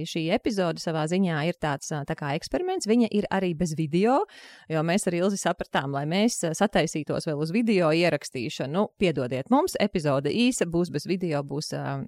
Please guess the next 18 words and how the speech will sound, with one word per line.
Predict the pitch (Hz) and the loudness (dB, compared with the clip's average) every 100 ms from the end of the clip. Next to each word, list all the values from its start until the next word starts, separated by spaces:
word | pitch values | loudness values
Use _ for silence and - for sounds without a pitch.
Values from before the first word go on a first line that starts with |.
| - | -6
audio | 165 165 151 139 | -4 -2 -4 -2
versijā. | 151 - - - - - - - - - | -4 -4 -10 -10 -12 -14 -20 -18 -20 -6
Un, | - 175 175 170 | 0 2 2 0
ā, | 160 160 - _ | 0 -4 -8 _
šajā | - - 233 262 233 185 170 | -10 0 2 4 2 2 0
brīdī, | 156 156 214 320 233 170 156 202 - - | -2 0 0 2 2 0 -2 -4 -8 -12
tad, | - 196 - | -2 -2 0
kad | 175 | -2
ir | 160 | -2
sezonas | 160 202 185 165 160 | 0 2 2 0 2
noslēgums, | 233 311 233 170 170 185 | 2 2 0 0 0 2
man | 202 226 | 2 4
personīgi | 208 - 196 160 156 - | 2 2 -2 0 -2 -2
tas | 175 - | -2 0
ir | 180 | -2
arī | 175 160 143 139 | -2 -2 -4 -4
atskaites | - 160 - 392 381 - | -4 -4 -2 -2 -2 -2
punkts, | 320 277 - | 0 0 -2